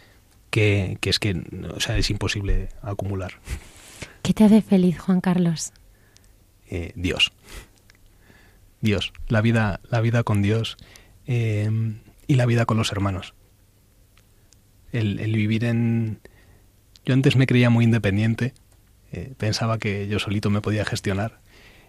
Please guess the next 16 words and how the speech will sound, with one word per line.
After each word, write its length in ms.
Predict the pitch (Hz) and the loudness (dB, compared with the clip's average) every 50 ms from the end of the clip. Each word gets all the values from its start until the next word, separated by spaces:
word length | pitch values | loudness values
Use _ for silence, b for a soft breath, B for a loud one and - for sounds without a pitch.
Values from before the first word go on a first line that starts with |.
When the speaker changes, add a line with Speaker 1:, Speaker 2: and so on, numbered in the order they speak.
| b b _ - | b b _ 0
Speaker 1:
y, 220 | - 139 127 120 | 2 2 2 2
sin 180 | - 131 123 117 | 2 2 2 2
embargo, 380 | 113 113 113 117 120 113 113 | 2 2 0 0 0 0 0
me 100 | 110 107 | 0 0
doy 120 | 107 110 113 | -2 -2 0
cuenta 340 | - 120 117 113 127 117 | 0 0 0 2 2 2
de 120 | 113 117 117 | 2 2 0
que, 220 | - 110 107 107 | 0 0 0 0
mm, 360 | 104 104 98 95 95 101 98 - - - _ _ _ _ _ _ _ _ _ _ _ _ _ _ _ _ _ _ _ _ - | 0 0 0 -2 -2 -4 -6 -8 -12 -20 _ _ _ _ _ _ _ _ _ _ _ _ _ _ _ _ _ _ _ _ -10
de 80 | - 104 | -4 0
que 80 | 135 135 | 2 4
una 120 | 135 131 | 4 4
cosa 260 | 131 135 - 147 135 123 | 2 2 2 2 0 0
es, 120 | 113 98 | 0 -2
bueno, 220 | 95 92 82 71 | -2 -4 -4 -6
pues 400 | - 104 98 - - - - - | -6 -6 -6 -6 -6 -8 -12 -16